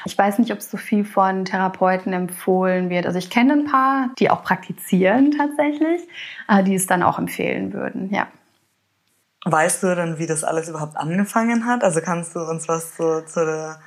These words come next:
Speaker 1: Ja.
Speaker 2: zum Ursprung, äh, von
Speaker 1: Zum
Speaker 2: orgasmischer
Speaker 1: Ursprung,
Speaker 2: Meditation
Speaker 1: also
Speaker 2: erzählen?
Speaker 1: so wie wir es heute praktizieren. Ich glaub, diese Praxis der, äh, des Streicheln von der Klitoris ist, äh, uralt. Also dieses Wissen, diese Kraft, die in dem Organ drin liegt.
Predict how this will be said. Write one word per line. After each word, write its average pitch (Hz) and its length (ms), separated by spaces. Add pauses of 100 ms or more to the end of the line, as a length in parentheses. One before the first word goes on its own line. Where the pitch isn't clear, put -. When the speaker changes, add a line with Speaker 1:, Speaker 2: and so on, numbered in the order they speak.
Speaker 1:
Ja. 180 520
Speaker 2:
zum 196 100
Ursprung, 220 800
äh, 214 320
von 214 80
Speaker 1:
Zum 214 240
Speaker 2:
orgasmischer 220 480
Speaker 1:
Ursprung, - 20 (440)
Speaker 2:
Meditation 208 100
Speaker 1:
also 202 300
Speaker 2:
erzählen? 220 180 (160)
Speaker 1:
so 226 280
wie 226 140
wir 214 80
es 208 140
heute 202 280
praktizieren. 180 760
Ich 175 160
glaub, 185 180
diese 175 300
Praxis 180 720
der, 175 560
äh, 180 40
des - 120
Streicheln 185 320
von - 100
der - 100
Klitoris 180 520
ist, - 260
äh, 175 320 (220)
uralt. 208 800 (480)
Also 185 180
dieses 180 420
Wissen, 208 520
diese 180 180
Kraft, 190 460
die 208 260
in 202 140
dem 196 160
Organ 180 500
drin 220 320
liegt. 202 300